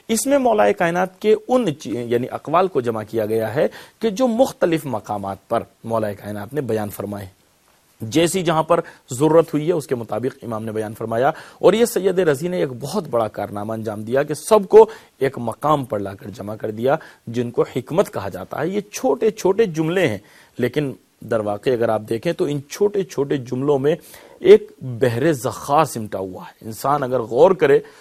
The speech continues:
تو وہ اس نتیجے پر پہنچتا ہے کہ یہ چھوٹا سا جملہ جس کی ابھی اس نے مثلاً جو ہے قرأت کی ہے، جس کو ابھی اس نے پڑھا ہے، جس کو اس نے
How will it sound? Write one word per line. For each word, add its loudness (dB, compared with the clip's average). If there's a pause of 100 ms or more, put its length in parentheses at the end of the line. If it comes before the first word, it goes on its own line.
(140)
تو 0
وہ 6
اس -2
نتیجے 0
پر 4
پہنچتا -2
ہے 4 (520)
کہ 0
یہ -2
چھوٹا 2
سا 4
جملہ 4 (460)
جس -4
کی 4
ابھی 4
اس -6
نے -4
مثلاً -6 (160)
جو -2
ہے 2
قرأت -2
کی -6
ہے، -2
جس -10
کو -2
ابھی -2
اس -8
نے -6
پڑھا 0
ہے، 2
جس -8
کو -2
اس -4
نے -4